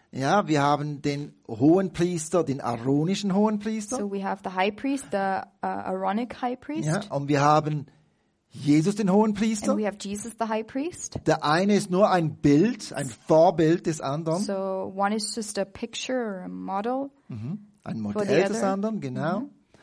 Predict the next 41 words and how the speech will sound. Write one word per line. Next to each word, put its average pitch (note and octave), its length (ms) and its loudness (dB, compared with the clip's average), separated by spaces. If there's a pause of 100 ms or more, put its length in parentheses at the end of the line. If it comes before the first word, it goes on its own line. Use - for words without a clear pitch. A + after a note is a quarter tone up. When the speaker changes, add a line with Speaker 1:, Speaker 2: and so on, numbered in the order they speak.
(120)
Speaker 1:
Der E3 120 0
andere A#3+ 280 4
ist - 100 -2
die C4 100 2
Wirklichkeit. G#3+ 560 0
Speaker 2:
But F#3+ 200 -4
the G#3 100 2
other A#3 120 4
one C4 160 4
is C4 160 0
reality. G#3 680 0
Speaker 1:
Und E3 140 0
er F3 80 4
sagt, F#3+ 360 2
„Schau, F3 520 4
es D3+ 160 -2
ist F#3+ 180 -4
mit E3+ 200 -2
dem D#3 120 4
Modell F3+ 720 4 (140)
genau F3 420 2
gleich G3 340 2
wie G3+ 100 0
mit G3 160 -2
der F3+ 120 2
Wirklichkeit.“ C#3 680 -4
Speaker 2:
So - 160 -8
he G3+ 240 -4
says G#3 320 -2
it's, G#3 260 -4
uh, G3 160 -2
with G#3 140 -6
the G3+ 40 -6
model, G#3+ 360 2
it's A#3+ 140 -2
actually A3+ 340 -4
the G#3 120 -2
same G#3+ 360 -4
as G3 260 -8
with, G3 380 -8
uh, F#3+ 340 -8